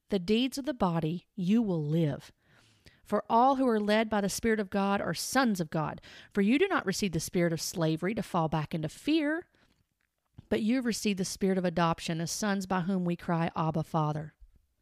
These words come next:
The Spirit himself bears witness with our spirit that we are children of God. And if children, then heirs, heirs of God and fellow heirs with Christ, provided that we suffer with him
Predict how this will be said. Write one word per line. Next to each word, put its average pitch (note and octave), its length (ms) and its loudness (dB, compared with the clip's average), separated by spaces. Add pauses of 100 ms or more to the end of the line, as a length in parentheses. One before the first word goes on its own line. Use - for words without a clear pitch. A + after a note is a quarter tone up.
(640)
The G#3 80 -2
Spirit G#3+ 300 4
himself A3 400 0
bears G3+ 240 0
witness G#3 320 -2
with G3+ 120 -2
our A3 160 0
spirit G#3+ 460 0
that G3 120 -4
we F#3 120 0
are F#3 80 -2
children G3 400 -2
of F#3+ 100 -6
God. D3+ 300 0 (640)
And G3+ 160 0
if G3+ 80 -2
children, E3+ 520 0
then F#3 200 0
heirs, D#3+ 460 -4 (400)
heirs G3 260 2
of G#3 100 -2
God G3 380 2 (140)
and E3 100 -10
fellow F3 320 2
heirs A3 220 -2
with B3+ 100 -6
Christ, G#3+ 540 -4 (420)
provided F#3 500 2
that A3 140 -4
we C4 140 -4
suffer D4 440 -4
with F#3+ 140 -2
him F3 360 -4